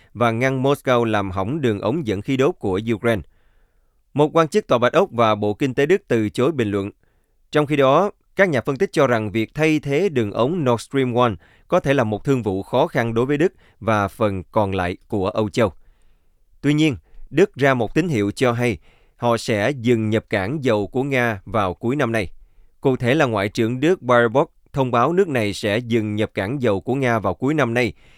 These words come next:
như một phần trong nỗ lực thoát phụ thuộc vào năng lượng Nga. Hiện tại thì Nga chiếm khoảng năm mươi lăm phần trăm nguồn nhập cảng khí đốt của Đức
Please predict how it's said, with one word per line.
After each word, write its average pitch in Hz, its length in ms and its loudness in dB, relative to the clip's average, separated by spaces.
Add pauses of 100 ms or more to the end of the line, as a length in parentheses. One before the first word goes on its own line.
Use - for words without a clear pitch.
(120)
như 156 160 2
một 127 180 -2
phần 117 240 -2
trong 131 220 0
nỗ 117 120 0
lực 120 220 -2
thoát 170 300 0
phụ 117 180 0
thuộc 117 280 -4
vào 104 200 0
năng 120 180 -4
lượng 98 220 -4
Nga. 117 200 -2 (720)
Hiện 143 180 -2
tại 123 240 2
thì 135 140 -4
Nga 143 240 0
chiếm 151 240 -2
khoảng 117 320 -2
năm 143 120 0
mươi 139 80 2
lăm 131 120 2
phần 110 180 -2
trăm 127 260 0
nguồn 107 180 -2
nhập 104 180 -2
cảng 98 200 -4
khí 143 120 -2
đốt 147 160 0
của 120 100 0
Đức 165 160 4